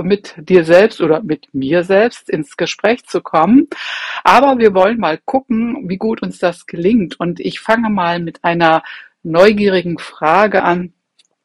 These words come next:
Wie bist du eigentlich auf die Idee zu diesem Workbook gekommen? Ach ja,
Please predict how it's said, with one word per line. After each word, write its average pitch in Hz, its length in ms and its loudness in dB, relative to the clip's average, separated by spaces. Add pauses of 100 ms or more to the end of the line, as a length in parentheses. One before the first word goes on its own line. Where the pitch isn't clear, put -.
(120)
Wie 175 120 -4
bist 196 220 0
du 214 80 0
eigentlich 254 560 2
auf 214 180 -6
die - 160 -6
Idee 196 360 0
zu - 140 -8
diesem 175 320 -6
Workbook 165 520 -2
gekommen? 147 580 -2 (1300)
Ach 170 160 -2
ja, 160 400 0